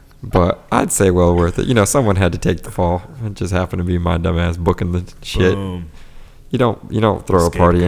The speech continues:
Speaker 2: Scapegoat.
Speaker 1: book it for yourself. That's just stupid. I now know, though. So, to get into this pool party, um, yeah, specifically directions on the house were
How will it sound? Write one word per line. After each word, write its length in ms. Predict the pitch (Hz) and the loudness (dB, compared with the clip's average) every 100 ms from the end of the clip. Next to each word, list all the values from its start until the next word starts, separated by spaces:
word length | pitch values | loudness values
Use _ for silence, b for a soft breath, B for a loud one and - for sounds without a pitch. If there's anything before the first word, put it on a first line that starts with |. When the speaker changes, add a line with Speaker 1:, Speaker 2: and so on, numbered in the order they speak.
| 82 | 0
Speaker 2:
Scapegoat. 40 | |
Speaker 1:
book 180 | 85 82 | -2 -2
it 160 | - - | -4 -6
for 80 | 90 | -8
yourself. 400 | 90 - 92 - | -6 -6 -6 -4
That's 200 | 110 - | -6 -6
just 160 | - | -10
stupid. 500 | - - 78 - - - - - - | -10 -10 -12 -12 -14 -16 -20 -12 -2
I 120 | 110 | 0
now 220 | 90 90 | 2 0
know, 200 | 92 90 | 0 0
though. 200 | 90 - b b b b b b - | -2 -8 b b b b b b -14
So, 420 | - 131 87 - - | -2 0 0 -2 -10
to 100 | 92 | -6
get 160 | 110 | -2
into 200 | 113 104 | 0 0
this 220 | 87 90 - | 0 -2 -4
pool 260 | - 107 | -2 -2
party, 480 | - 90 90 85 90 | -2 -4 -2 -2 -4
um, 440 | 95 95 87 87 90 - - - | -4 -4 -4 -6 -10 -16 -14 -6
yeah, 300 | 104 90 87 | -2 -2 -4
specifically 840 | - - - - 113 - 117 113 | -8 -4 -4 -2 -2 -2 -2 -2
directions 500 | 90 90 95 - 101 | 0 2 0 -2 -4
on 160 | 92 90 | -2 -2
the 100 | 85 | -2
house 340 | 90 90 - | -2 -4 -4
were 240 | 95 92 | -2 -2